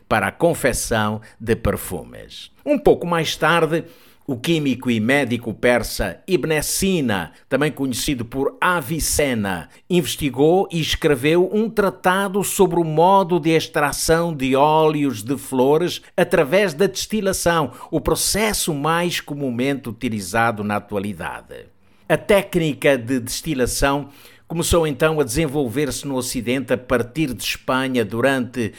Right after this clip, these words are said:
o período do Renascimento, entre os meados do século décimo quarto e o fim do século décimo sexto. Mas foi em França,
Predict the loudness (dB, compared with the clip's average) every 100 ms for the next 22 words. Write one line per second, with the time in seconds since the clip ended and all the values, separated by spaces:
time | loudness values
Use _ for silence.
0 | -12 -10 -2 0 2 0 0 0 0 0
1 | -2 -2 -4 -2 0 0 0 -2 -4 -6
2 | -10 -14 -4 -4 -2 -6 -6 -2 0 0
3 | -2 -10 -8 -8 -2 0 0 -4 -10 -4
4 | 0 0 0 -4 -6 -6 -2 2 2 -2
5 | -8 -10 -6 -2 -2 -2 -4 -2 -4 -6
6 | -4 -2 -2 -4 -8 0 0 0 -6 -8
7 | -6 -6 -6 -8 -14 -16 -18 _ 0 2
8 | 2 -2 0 0 0 -2 -2 -2 -2 0
9 | 0 -4 -8 -10